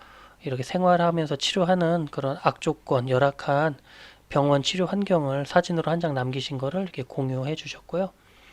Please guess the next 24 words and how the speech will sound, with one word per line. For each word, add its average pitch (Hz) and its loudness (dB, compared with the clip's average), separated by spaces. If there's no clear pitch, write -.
어, 131 -2
이번 190 4
코로나 233 6
사태는 202 4
해외에서 233 8
한국인의 208 4
자긍심을 165 2
가지고 143 -2
일하는 147 4
많은 139 4
교민에게 147 2
큰 - -6
숙제를 185 2
던졌습니다. 127 -4
사스, 190 2
메르스, 147 0
그리고 135 0
코로나, 190 4
그리고 131 -2
코로나 240 6
이후에 156 2
코로나보다 208 4
더 - 4
무시무시한 156 2